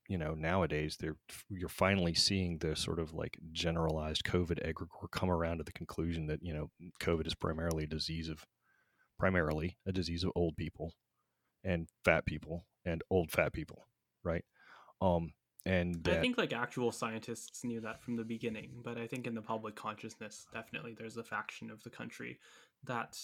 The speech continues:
Speaker 2: uh, that didn't realize this.
Speaker 1: Well, you know, yes and no. You gotta also remember that the C D C, the, the people at the C D C view their job as, as, uh,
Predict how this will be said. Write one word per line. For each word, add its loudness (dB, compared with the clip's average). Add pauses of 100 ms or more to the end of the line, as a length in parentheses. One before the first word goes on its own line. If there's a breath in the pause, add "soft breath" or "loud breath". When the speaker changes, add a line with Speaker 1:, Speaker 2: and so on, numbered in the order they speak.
(160)
Speaker 2:
uh, -8
that -4
didn't -2
realize -4
this. -6 (600)
Speaker 1:
Well, 10
you 6
know, 12
yes 8
and 6
no. 12
You 6
gotta 8
also 10
remember 6
that -4
the 0
C 6
D 8
C, 6 (220)
the, 8
the -4
people 2
at 4
the 2
C 2
D -2
C 2
view 0
their 2
job 2
as, -2
as, 2
uh, -2